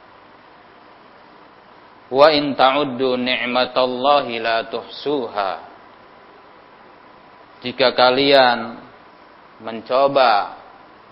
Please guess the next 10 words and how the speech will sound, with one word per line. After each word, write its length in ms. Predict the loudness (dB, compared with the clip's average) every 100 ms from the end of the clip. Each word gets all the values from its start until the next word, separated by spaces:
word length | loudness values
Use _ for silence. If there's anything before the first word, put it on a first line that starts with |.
| -20 -20 -20 -20 -10
untuk 400 | -8 -4 -4 -4
menghitung 720 | -6 -4 -2 -2 0 0 0 0
nikmat-nikmat 1120 | 0 0 0 0 0 -2 -6 0 -2 -2 -6
yang 320 | -2 -2 -2
Allah 480 | -2 -2 0 -2 -2
berikan, 720 | -6 -4 -2 0 0 -2 -16 -20 -20 -20 -20 -20 -20 -20 -20 -20 -20 -20 -20 -20 -20 -20 -20 -20 -20 -20 -20
niscaya 720 | -18 -6 0 4 4 4 2
kalian 640 | 0 0 -2 0 0 -2 -10
tidak 480 | -6 -4 -4 -8
dapat 640 | -4 -4 -4 -6 -6 -6